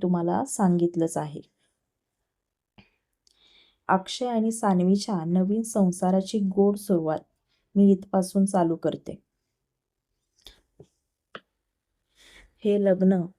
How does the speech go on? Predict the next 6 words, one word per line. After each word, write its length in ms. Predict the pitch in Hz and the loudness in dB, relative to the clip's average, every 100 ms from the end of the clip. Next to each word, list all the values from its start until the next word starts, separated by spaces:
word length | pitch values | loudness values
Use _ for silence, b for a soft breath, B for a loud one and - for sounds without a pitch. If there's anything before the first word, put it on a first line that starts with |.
| _ _ _ _ _ _ _ - _ | _ _ _ _ _ _ _ -20 _
मान्य 440 | 214 208 190 196 214 214 | 0 4 6 6 6 4
करेल 280 | 208 202 220 | 2 4 2
का 140 | 226 220 | 0 -2
सावनी? 440 | 220 190 190 196 208 _ _ _ b b _ - | 0 0 2 2 -2 _ _ _ b b _ 0
पुढे 340 | 196 208 175 202 | 2 2 0 -2
कथेमध्ये 600 | 190 185 180 175 165 180 | -4 -2 0 0 0 -4